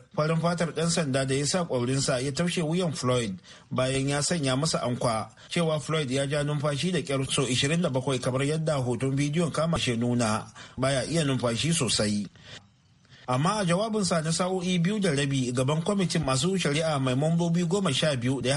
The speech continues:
haɗa da jinsuna daban-daban, lauya mai kare Chauvin ya musanta cewa ɗan sandan bai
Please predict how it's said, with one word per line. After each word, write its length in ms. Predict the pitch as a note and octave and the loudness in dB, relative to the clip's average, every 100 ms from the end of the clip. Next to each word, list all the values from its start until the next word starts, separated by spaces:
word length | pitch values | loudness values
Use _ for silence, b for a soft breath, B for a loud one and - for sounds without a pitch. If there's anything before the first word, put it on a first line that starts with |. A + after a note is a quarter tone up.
| E3 | 2
haɗa 140 | F3 | 0
da 80 | C#3 | -2
jinsuna 420 | A#2 D3 D3+ F#3+ D3 | 0 -2 0 0 0
daban-daban, 720 | A2+ C#3 E3 A#2 A2+ A2 F2+ - _ B B B | 0 0 0 0 0 -2 -8 -14 _ B B B
lauya 400 | C#3 F3 A3+ G#3+ | -2 0 0 0
mai 160 | F3 C#3 | 0 -2
kare 380 | C3 F#3+ G3 E3 | -2 -2 0 -2
Chauvin 600 | C3 C#3 C3 B2 A#2 A2+ | -2 -2 0 -2 -2 -4
ya 140 | F3 F3+ | -2 0
musanta 340 | G3+ G3+ C#3 | 0 0 -2
cewa 420 | B2+ F#3+ C3 A#2+ - | 0 0 2 0 0
ɗan 120 | F3+ | 0
sandan 340 | G#3+ F3+ F3+ | 0 0 2
bai 100 | D3 | 2